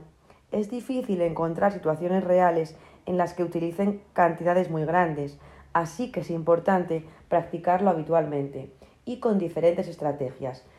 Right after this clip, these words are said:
descomposición, asociación, intercambio de términos, eliminar los ceros,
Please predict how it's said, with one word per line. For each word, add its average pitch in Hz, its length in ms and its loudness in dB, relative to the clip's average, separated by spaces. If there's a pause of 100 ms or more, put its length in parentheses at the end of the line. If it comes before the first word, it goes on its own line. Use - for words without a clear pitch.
(200)
descomposición, 180 1120 -2 (360)
asociación, 170 960 0 (280)
intercambio 180 720 2
de 156 120 0
términos, 170 680 0 (260)
eliminar 165 540 0
los 147 220 -8
ceros, 190 520 -2